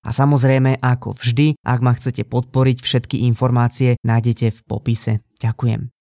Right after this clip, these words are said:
A teraz k dnešnej téme. Vedomie, reinkarnácia a strach zo smrti.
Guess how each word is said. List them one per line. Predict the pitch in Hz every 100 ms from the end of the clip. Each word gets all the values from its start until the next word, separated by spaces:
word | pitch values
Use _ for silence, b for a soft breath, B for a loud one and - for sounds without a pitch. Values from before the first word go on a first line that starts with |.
| -
A | 151 175
teraz | - 165 156 147 -
k | 127
dnešnej | 131 127 - 139 131
téme. | - 120 120 107 -
Vedomie, | 113 120 120 127 120 117 113 -
reinkarnácia | 117 147 143 135 131 127 127 127 - 127 120
a | - 117 107
strach | - - 120 117 110
zo | - 107
smrti. | - 120 113 -